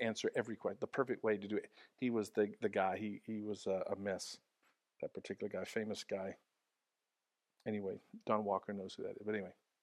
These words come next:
no questions? It's a really exciting crowd, by the way, Miriam. You've done a good job.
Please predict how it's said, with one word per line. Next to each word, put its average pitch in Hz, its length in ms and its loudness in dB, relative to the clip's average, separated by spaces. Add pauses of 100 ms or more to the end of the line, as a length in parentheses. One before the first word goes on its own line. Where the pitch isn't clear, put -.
(440)
no 143 120 10
questions? 185 640 6 (3500)
It's - 80 -6
a 90 60 -4
really 98 160 2
exciting 95 340 -2
crowd, 92 280 0
by 87 80 -6
the 85 60 -6
way, 85 120 -8
Miriam. 90 280 -4
You've 101 140 -4
done 107 140 4
a 98 40 -2
good 98 140 -2
job. 92 260 4